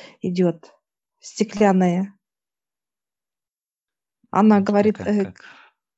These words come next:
Speaker 2: в, в, как антураж такой, да, просто.
Speaker 1: Мгм. Она
Speaker 2: Мгм.
Speaker 1: говорит, э: "Присаживайтесь". Мы присаживаемся.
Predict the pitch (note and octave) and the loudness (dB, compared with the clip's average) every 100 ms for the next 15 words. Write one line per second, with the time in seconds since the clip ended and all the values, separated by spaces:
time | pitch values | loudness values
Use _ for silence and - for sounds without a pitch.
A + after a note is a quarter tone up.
0 | _ _ - - - - F#2 F#2 - F#2+ | _ _ -20 -20 -20 -20 -20 -20 -20 -18
1 | - F#2+ G#2+ F#2+ E2 - - - - - | -16 -14 -12 -12 -14 -18 -20 -20 -20 -4
2 | G3+ G3+ F#3 G3 F#3+ A3 D4 _ _ _ | 0 2 2 0 0 -2 -6 _ _ _
3 | _ _ _ _ _ _ _ _ _ _ | _ _ _ _ _ _ _ _ _ _
4 | _ _ _ _ _ _ _ _ _ _ | _ _ _ _ _ _ _ _ _ _
5 | _ _ _ _ _ _ _ _ _ _ | _ _ _ _ _ _ _ _ _ _
6 | _ _ _ - - G#3 G#3+ G#3 G#3+ A3 | _ _ _ -16 -4 0 0 0 -2 -2
7 | A3 A3 G#3 - _ _ _ _ _ _ | -2 0 -2 -4 _ _ _ _ _ _
8 | A3 A#3+ A#3+ G3+ F#3 F#3+ G#3 G#3+ G#3+ G#3+ | -14 -8 -2 -2 -4 -4 -2 -2 -2 -6
9 | A#3 C4+ C#4 C4+ - - C4 | -4 -4 -6 -12 -12 -12 -12